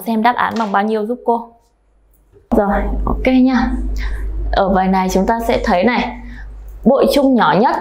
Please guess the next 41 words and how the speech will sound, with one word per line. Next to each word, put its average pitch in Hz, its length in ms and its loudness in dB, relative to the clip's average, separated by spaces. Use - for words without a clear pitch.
bằng 185 340 2
một 190 160 2
trăm 233 220 2
bốn 202 200 4
mươi 247 240 0
là 196 140 4
bằng 190 280 0
D - 20 2
nhân 226 380 0
M 208 40 2
nhân 208 280 0
với 170 200 0
N 214 80 2
rồi 170 160 2
đúng 170 160 0
không? 240 140 4
Mà 202 360 0
ở 185 280 -2
phần 196 180 0
này 180 260 2
chúng 190 140 -6
ta 240 200 0
thấy 214 360 0
đề 208 220 4
bài 202 240 2
đang 226 180 -2
cho 240 180 0
là 190 100 4
A 262 400 -2
trừ 202 160 -6
B 185 100 -6
bằng 196 160 -4
bảy 185 220 -4
đúng 202 160 -2
không 247 120 -2
nhỉ? 202 100 2
Chúng 185 160 -16
ta 220 220 0
có 180 120 4
nhá. 254 280 0
A 247 340 0